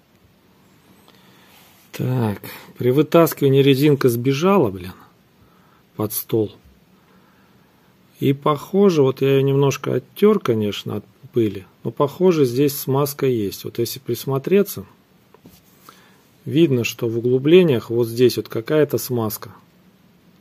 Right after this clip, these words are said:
То есть ее все-таки смазывают. Сейчас вот попробую немножко.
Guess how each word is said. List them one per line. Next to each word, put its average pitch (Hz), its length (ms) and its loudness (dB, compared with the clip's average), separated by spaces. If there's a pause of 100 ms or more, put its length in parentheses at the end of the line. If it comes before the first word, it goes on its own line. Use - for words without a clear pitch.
(760)
То 117 120 -6
есть 113 240 -6
ее 147 240 2
все-таки 139 440 -4
смазывают. 117 540 -4
Сейчас 107 220 -10
вот 110 200 -14
попробую 107 400 -12
немножко. 110 380 -14